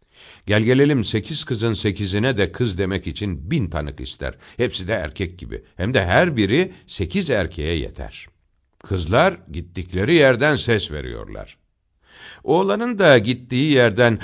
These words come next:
"Anacım, anacım, ana kız!" diye sesi geliyor. Kızlar oğlan gibi, oğlan da kız gibi. O zamanlar büyük kentlerde bile kadınlar pantolon giyemezken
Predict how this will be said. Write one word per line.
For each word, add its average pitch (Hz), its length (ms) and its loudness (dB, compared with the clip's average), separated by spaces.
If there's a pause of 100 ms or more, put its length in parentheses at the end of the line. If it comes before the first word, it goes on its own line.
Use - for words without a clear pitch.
(140)
"Anacım, 226 600 4
anacım, 220 540 4
ana 240 380 6
kız!" 277 480 6
diye 196 180 6
sesi 113 360 2
geliyor. 67 600 -6 (420)
Kızlar 110 420 4
oğlan 127 400 6
gibi, 226 340 0 (480)
oğlan 123 520 4
da 143 160 -2
kız 101 260 0
gibi. 64 280 -12 (800)
O 185 100 2
zamanlar 139 560 4 (100)
büyük 147 320 2
kentlerde 117 640 0
bile 80 320 -4
kadınlar 113 500 0
pantolon 98 500 0
giyemezken 90 880 -2